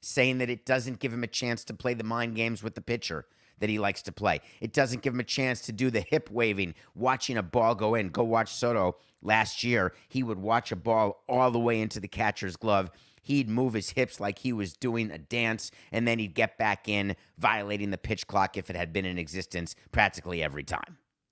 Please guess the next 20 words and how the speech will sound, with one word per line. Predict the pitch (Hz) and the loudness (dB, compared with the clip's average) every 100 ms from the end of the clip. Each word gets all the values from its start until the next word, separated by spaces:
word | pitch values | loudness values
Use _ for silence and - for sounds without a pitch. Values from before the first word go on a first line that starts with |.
| _ _ _ _ _ | _ _ _ _ _
Now | 92 117 123 | 2 4 4
he | 117 | 2
feels | 107 110 90 73 | -2 -6 -6 -6
rushed, | 87 139 139 - - - _ - | 2 4 4 -2 -6 -16 _ -8
and | 101 | -6
he's | 95 | -6
trying | - 131 131 | -2 0 2
to | 120 | 0
come | - 135 | -2 0
up | 135 | 0
with | 127 - | 0 -2
a | |
reason | 120 120 131 104 95 - - - | 0 0 2 2 0 -2 -8 -2
in | 107 | -2
his | 95 | -2
platform | - 143 139 - - 143 131 | 0 2 2 0 -2 0 2
year, | 131 147 110 95 - _ _ _ _ - | 2 4 2 2 -2 _ _ _ _ -12
free | - 139 147 | 0 2 4
agent | 147 131 131 127 | 4 2 -2 0
year, | 147 135 110 | 2 4 2